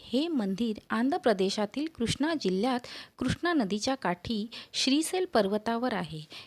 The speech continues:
हे मंदिर दक्षिणेचे कैलास म्हणून ओळखले जाते. या मंदिरात शिवाची आराधना करणाऱ्या भक्ताला अश्वमेध यज्ञात पुढे पुण्य मिळते. तेवढेच पुण्य या मंदिरातही मिळते असे मानले जाते. जाणून घ्या मल्लिकार्जुन ज्योतिर्लिंगाशी संबंधित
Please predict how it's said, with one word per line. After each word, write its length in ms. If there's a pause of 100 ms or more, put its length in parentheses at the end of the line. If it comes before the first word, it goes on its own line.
हे 160
मंदिर 400
दक्षिणेचे 600
कैलास 560
म्हणून 260
ओळखले 420
जाते. 380 (520)
या 200
मंदिरात 500 (320)
शिवाची 600
आराधना 440
करणाऱ्या 520
भक्ताला 640
अश्वमेध 640
यज्ञात 440 (140)
पुढे 200
पुण्य 360
मिळते. 340 (120)
तेवढेच 380
पुण्य 340
या 140
मंदिरातही 720
मिळते 360 (100)
असे 200
मानले 400
जाते. 380 (380)
जाणून 360
घ्या 160
मल्लिकार्जुन 920
ज्योतिर्लिंगाशी 920
संबंधित 580